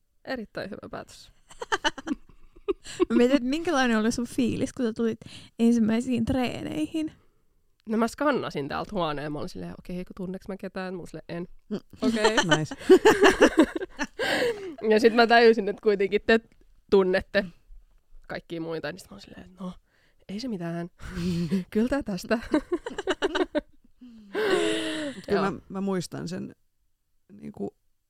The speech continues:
Speaker 3: kun me oltiin tehty silloin kahdestaan muutama video,
Speaker 2: Mm.
Speaker 3: ja sit tuli Halloween, niin sitten me ajateltiin, että no olisi kiva tehdä, tiiäks, joku semmonen, että pitäisikö siihen pyytää, niinku, ihmisiä. Sit me laitettiin ihan siis tonne yhteen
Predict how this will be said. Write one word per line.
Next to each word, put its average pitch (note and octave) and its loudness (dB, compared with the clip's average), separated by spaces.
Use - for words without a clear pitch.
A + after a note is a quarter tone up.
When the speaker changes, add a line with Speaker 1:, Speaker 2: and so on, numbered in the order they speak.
Speaker 3:
kun E3 -14
me E3+ -10
oltiin E3 -6
tehty D#3+ -4
silloin E3 -8
kahdestaan C3+ -6
muutama C#3 -12
video, F3 -4
Speaker 2:
Mm. A3 2
Speaker 3:
ja A3 0
sit A3+ -10
tuli E3+ -8
Halloween, D3+ -6
niin E3 -10
sitten E3 -16
me D#3 -8
ajateltiin, D3+ -8
että - -14
no E3 -12
olisi F3 -18
kiva F3 -8
tehdä, A#2+ -10
tiiäks, - -20
joku D#3+ -16
semmonen, E3+ -14
että - -20
pitäisikö C#4+ -10
siihen D3 -6
pyytää, C3+ -8
niinku, - -14
ihmisiä. G#3 -8
Sit - -20
me G3+ -14
laitettiin F#3+ -6
ihan F3 -2
siis D3+ -6
tonne C3+ -8
yhteen C#3 -12